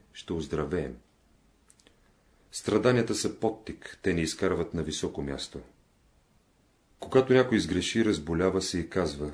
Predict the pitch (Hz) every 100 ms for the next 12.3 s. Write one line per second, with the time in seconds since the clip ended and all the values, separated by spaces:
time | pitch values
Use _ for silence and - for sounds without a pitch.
0 | - 95 107 78 73 73 73 71 - 69
1 | 67 - 78 80 71 - _ _ _ _
2 | _ _ _ _ _ - - 98 - -
3 | 117 117 - 104 110 104 - 87 69 -
4 | - 69 - 71 - _ _ _ _ _
5 | _ _ _ _ _ _ _ _ _ _
6 | _ _ - 98 135 135 120 110 107 107
7 | 98 87 78 90 82 85 90 - - -
8 | 76 78 78 90 82 80 76 73 - 82
9 | 80 78 76 71 - 90 - - _ _
10 | _ _ - 92 90 - 98 85 73 87
11 | 90 92 - 92 87 85 82 - 92 -
12 | 69 - 65